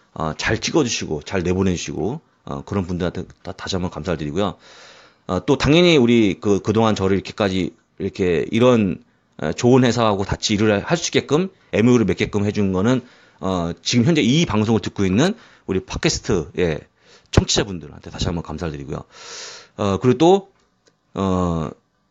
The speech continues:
제 직업이 그렇다 보니까 어쩔 수 없이 뭐 유료 같은 거 하면은 말도 안 되는 금액으로 해서, 어, 마치 이제 그게 그런 것 같아요. 어, "장우석 널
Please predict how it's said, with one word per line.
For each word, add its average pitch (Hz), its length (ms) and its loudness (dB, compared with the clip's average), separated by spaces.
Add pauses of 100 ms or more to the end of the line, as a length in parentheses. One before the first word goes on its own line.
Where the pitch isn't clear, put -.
(800)
제 131 160 2
직업이 135 320 4
그렇다 110 240 4
보니까 95 480 -2 (160)
어쩔 - 200 2
수 - 120 2
없이 107 640 2
뭐 90 400 2
유료 107 160 4
같은 110 220 0
거 107 80 -2
하면은 98 300 2
말도 117 260 2
안 120 80 4
되는 107 160 2
금액으로 95 440 0
해서, 90 280 0 (320)
어, 87 200 0
마치 95 240 2
이제 127 140 4
그게 127 300 2
그런 139 300 4
것 180 60 4
같아요. 110 300 0 (320)
어, 95 140 2
"장우석 107 480 0
널 101 320 4